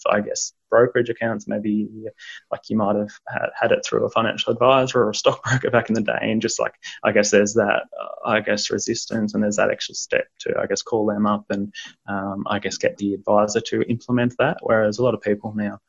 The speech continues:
um, I guess, uh, like, I'm a massive fan of, uh, I guess, E T Fs and holding, um, I guess, investments that way.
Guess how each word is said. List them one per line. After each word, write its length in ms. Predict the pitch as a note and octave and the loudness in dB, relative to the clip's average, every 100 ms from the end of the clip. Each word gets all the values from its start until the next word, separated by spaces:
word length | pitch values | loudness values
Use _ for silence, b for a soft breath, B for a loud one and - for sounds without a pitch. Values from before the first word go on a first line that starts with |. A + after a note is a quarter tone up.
| _ _ - G#2 | _ _ -16 -10
um, 540 | G#2 G2+ G2+ G2+ G2+ - | -6 -6 -8 -8 -6 -4
I 120 | G2+ | -2
guess, 500 | F#2+ F#2 - - - - | 0 -2 -2 -6 -8 -10
uh, 60 | - - _ | -12 -12 _
like, 400 | - - - - - - - | -20 -18 -14 -14 -10 -6 -2
I'm 160 | - G2 | 0 2
a 60 | |
massive 360 | G#2+ G#2+ G2+ - | 2 0 -2 -6
fan 300 | - A2 A2+ | -6 -4 -2
of, 160 | A2 G#2+ | -4 -4
uh, 220 | G2+ G2+ | -2 0
I 140 | G#2+ G#2+ | 0 0
guess, 200 | G#2 G#2+ | -2 -2
E 120 | G#2 | -2
T 140 | - | -2
Fs 200 | A2+ A2 | -2 -2
and 80 | G#2 | -6
holding, 420 | G#2 G#2 G2+ G2+ B B B _ | -2 -2 -2 -8 B B B _
um, 580 | - G#2+ G#2 G#2 G2+ G#2 | -10 -8 -8 -10 -8 -6
I 120 | - G#2 | -4 -4
guess, 180 | G#2+ | -4
investments 540 | - A2 G#2+ - G#2 - | -4 -4 -4 -4 -6 0
that 200 | A#2 - | 0 0
way. 340 | G#2+ G2+ G#2 | -2 -2 -6